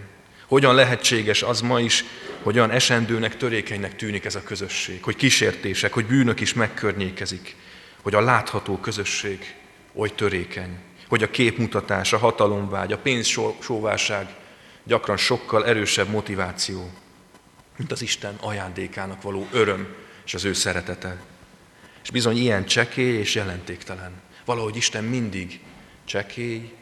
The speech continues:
az emberi szemnek jelentéktelennek, erőtlennek tűnő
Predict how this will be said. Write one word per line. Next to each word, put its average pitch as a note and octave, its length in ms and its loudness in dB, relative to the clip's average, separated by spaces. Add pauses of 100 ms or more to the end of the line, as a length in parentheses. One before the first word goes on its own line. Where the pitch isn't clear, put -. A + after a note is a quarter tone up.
az - 120 -6
emberi A2+ 320 -2
szemnek G2+ 580 -2
jelentéktelennek, G#2 1040 -2
erőtlennek A2 640 0
tűnő A2+ 640 -6